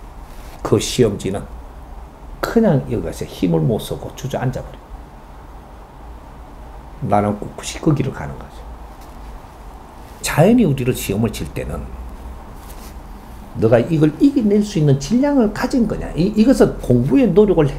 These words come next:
해야만 그것이 질량을 가져집니다. 어, 그 이 시험지가 딱 들어오는데, 어, 안다 이거죠. 아, 그럼 질량이 높은 거예요. 그러니 다스릴 수 있다.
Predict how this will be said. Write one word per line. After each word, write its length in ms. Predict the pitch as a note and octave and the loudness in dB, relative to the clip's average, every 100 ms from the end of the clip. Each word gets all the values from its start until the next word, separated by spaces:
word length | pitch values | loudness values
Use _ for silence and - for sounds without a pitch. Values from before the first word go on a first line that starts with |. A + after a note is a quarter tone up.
| - | 0
해야만 580 | E4+ F4+ F#4 E4 E4+ - | 2 2 2 0 -2 -2
그것이 380 | E3 B2+ - D#3 | 0 0 0 -2
질량을 440 | C3+ A2+ G#2+ F2+ | 0 2 2 -2
가져집니다. 600 | - - - C#3 - - - - - - - - - - - - - - - - | -8 -10 -10 -10 -12 -14 -16 -16 -14 -16 -16 -18 -18 -18 -18 -18 -16 -18 -18 -12
어, 100 | - - - - - - | -12 -12 -16 -16 -16 0
그 100 | C4+ | 6
이 160 | C#4 C4 | 8 8
시험지가 600 | - G#3 G#3+ A3 G3 - | 6 6 6 6 4 4
딱 240 | D#3 C#3+ | 2 0
들어오는데, 680 | - A#2+ A2+ G2+ C3+ B2+ - - | 2 2 2 2 4 4 2 -12
어, 540 | - F2+ E2 D#2+ C#2 - - - - - - - - - - - | -6 -2 -2 -4 -6 -10 -14 -16 -18 -18 -18 -18 -18 -20 -16 -12
안다 680 | - D#2+ D2+ D#2+ C3 A1+ A1 | -10 -10 -4 4 4 4 -10
이거죠. 360 | - - - - - - - - - - - - | -12 -18 -18 -18 -16 -16 -16 -18 -16 -16 -16 -12
아, 420 | - - - - - - - - - - - | -6 -4 -6 -10 -16 -18 -18 -18 -20 -20 2
그럼 140 | C#4 - | 4 4
질량이 380 | - D4 D#4 | 6 6 8
높은 300 | B3+ C#3 - | 6 6 0
거예요. 300 | - - - - - - - - - - - - - - - - | -8 -12 -14 -16 -18 -18 -16 -16 -16 -16 -16 -12 -12 -14 -16 -14
그러니 340 | - G3+ A3+ G#3 | -2 4 6 4
다스릴 380 | - - D#3+ - | -2 -8 -8 -8
수 160 | - | -14
있다. 300 | - - - | -16 -14 -14